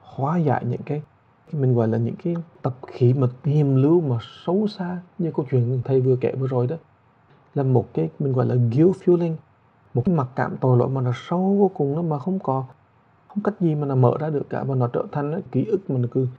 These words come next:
lặp đi lặp lại hoài trong đầu của mình. Thành ra là cái bạo bình đó, nó hóa giải một cách rất là nhẹ nhàng. Nếu lúc đó đó mà bạn biết tu bạo bình đó, như bạn này nè, nếu bạn tu bạo bình thì bạn sẽ không có bỏ thất mà chạy đi, mà bạn sẽ ở lại giữ để mà làm cho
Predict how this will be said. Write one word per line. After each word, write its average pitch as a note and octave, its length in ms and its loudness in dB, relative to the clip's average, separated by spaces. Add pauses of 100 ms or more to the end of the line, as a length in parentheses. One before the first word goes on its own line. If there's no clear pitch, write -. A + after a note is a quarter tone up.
(420)
lặp B2+ 160 0
đi F3+ 80 -2
lặp E3 160 -2
lại B2 120 0
hoài C#3+ 260 -2
trong F3 140 -2
đầu D3 160 0
của C#3+ 80 -6
mình. C3+ 160 -4 (800)
Thành C#3 140 -4
ra D#3+ 100 -2
là E3+ 100 -6
cái D3 140 -6
bạo - 100 -2
bình C3 160 0
đó, B2 120 -2
nó B2 80 -4 (100)
hóa A#2+ 160 -2
giải C3 240 -8
một C3+ 100 -14
cách D3 140 -8
rất D#3+ 160 -6
là C3+ 60 -4
nhẹ B2+ 240 -2
nhàng. B2+ 280 -4 (500)
Nếu B2 160 4
lúc F#3 180 0
đó B2+ 220 0
đó F3+ 80 -2 (140)
mà C3+ 80 -4
bạn C3 220 -2
biết D#3 280 2 (140)
tu F#3 120 8
bạo - 160 0
bình D#3+ 220 2
đó, A#3 80 0 (240)
như D#3+ 140 -2
bạn B2+ 280 -2
này B2 160 0
nè, C3+ 160 -2
nếu B2+ 120 2
bạn B2+ 200 -2
tu D3 100 -2
bạo - 140 -4
bình C3+ 240 0
thì C3 80 -2
bạn A2+ 180 -2 (100)
sẽ - 100 -6
không C3 300 -4
có B2 100 -2
bỏ C3 320 -2
thất - 260 -6
mà C3 160 -4
chạy A2 160 -4
đi, B2+ 200 0 (800)
mà C#3 80 -4
bạn B2+ 220 2
sẽ A3+ 120 -12
ở G3+ 260 -2
lại B2 240 -2
giữ C#3 200 0
để - 180 -4
mà C3+ 60 -4
làm C3+ 260 -4
cho - 60 -4